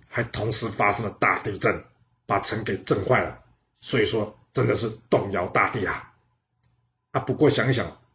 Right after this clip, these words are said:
这赵国也不简单呢，连人称杀神的白起，搞到大地震也无法重创其有生战力。看来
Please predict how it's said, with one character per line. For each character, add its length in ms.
这 120
赵 200
国 160
也 180
不 120
简 240
单 160
呢， 80
连 200
人 160
称 180
杀 260
神 140
的 60
白 160
起， 240
搞 120
到 120
大 240
地 100
震 300
也 100
无 120
法 120
重 240
创 180
其 200
有 120
生 220
战 160
力。 180
看 120
来 220